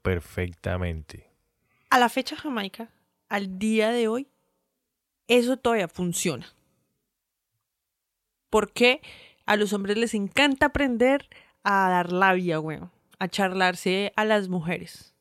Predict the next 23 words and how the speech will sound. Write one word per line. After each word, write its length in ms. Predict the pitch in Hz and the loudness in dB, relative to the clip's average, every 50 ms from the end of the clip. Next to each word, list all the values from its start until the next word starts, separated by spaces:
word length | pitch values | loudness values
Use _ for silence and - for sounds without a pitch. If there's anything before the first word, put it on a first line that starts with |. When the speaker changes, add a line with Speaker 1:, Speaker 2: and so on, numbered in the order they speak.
| _ _ - | _ _ -6
Speaker 2:
Y 180 | 226 220 226 240 | -2 0 2 2
las 120 | 240 233 226 | 2 2 2
mujeres 560 | 220 214 196 220 208 190 175 185 196 - - - - _ _ _ _ _ | 2 0 0 0 0 0 0 0 -2 -2 -6 -20 -20 _ _ _ _ _
todavía 280 | - 208 202 185 180 175 | 2 4 4 4 4 2
estamos 720 | 175 - - 185 180 180 180 180 180 185 175 - - - _ - _ _ - | 0 0 0 0 2 2 0 0 0 -2 -4 -6 -12 -18 _ -20 _ _ -6
en 160 | 202 196 202 | -4 -2 -2
el 100 | 190 180 | -2 -2
cuento 460 | - 185 180 175 170 - 175 170 170 | -2 0 0 0 0 0 2 2 2
de 380 | 175 180 180 185 185 185 180 - | 2 2 2 2 0 0 0 -2
El 160 | - 185 175 | -2 -4 -2
Príncipe 440 | - 180 180 160 175 175 - 185 190 | 0 0 0 2 0 0 2 2 0
Azul, 380 | 196 - 240 220 214 254 277 - - - - _ _ - | 2 4 2 2 2 2 -2 -8 -12 -20 -20 _ _ -4
que 100 | - 202 | -2 -2
espera 380 | 180 - - 180 165 156 156 - | -2 0 2 2 2 2 2 0
que, 480 | - - 185 160 156 151 147 - - _ _ _ _ _ _ _ - | 0 -2 0 0 0 -2 -4 -6 -12 _ _ _ _ _ _ _ -4
que 140 | - 180 160 | -4 -2 0
llegue 260 | 170 170 165 151 151 | 0 0 2 2 2
alguien 280 | 151 156 147 160 160 165 | 2 2 0 -2 -6 -6
y 40 | 160 | -2
se 120 | - 190 | -2 0
la 100 | 226 262 | 0 2
charle. 480 | - - 508 508 480 - - - - _ _ _ _ _ _ _ _ _ _ _ _ - | 4 4 2 2 2 -8 -14 -16 -18 _ _ _ _ _ _ _ _ _ _ _ _ 2
Eso 360 | 208 226 226 208 262 277 - | 2 4 4 4 0 -2 -4